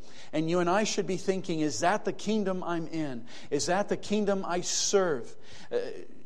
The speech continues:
yes, every human is in this kingdom, but are you then in this kingdom willingly and lovingly?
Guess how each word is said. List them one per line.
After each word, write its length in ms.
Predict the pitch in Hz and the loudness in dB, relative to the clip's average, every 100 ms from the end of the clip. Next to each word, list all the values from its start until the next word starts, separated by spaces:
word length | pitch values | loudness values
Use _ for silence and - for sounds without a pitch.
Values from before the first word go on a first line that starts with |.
| - | -8
yes, 360 | - 165 202 - | 0 2 4 6
every 300 | 165 185 185 | 8 8 4
human 400 | - 233 226 151 | 2 2 4 4
is 240 | 143 135 - | 2 0 0
in 220 | 247 254 | 2 4
this 180 | 180 - | 4 2
kingdom, 460 | 175 165 135 123 | -2 -2 0 0
but 120 | 123 147 | 4 6
are 120 | 165 | 6
you 160 | 160 | 4
then 220 | 139 151 143 | 0 0 0
in 260 | 208 262 | 0 2
this 180 | 226 - | 2 0
kingdom 580 | - 226 214 151 139 131 | -2 -2 0 0 0 2
willingly 640 | 160 220 202 143 120 113 - - - | 4 4 2 -2 -2 -4 -6 -8 -6
and 300 | - 156 139 | -2 0 2
lovingly? 680 | 139 180 185 196 151 127 120 | 4 4 2 0 0 -2 -4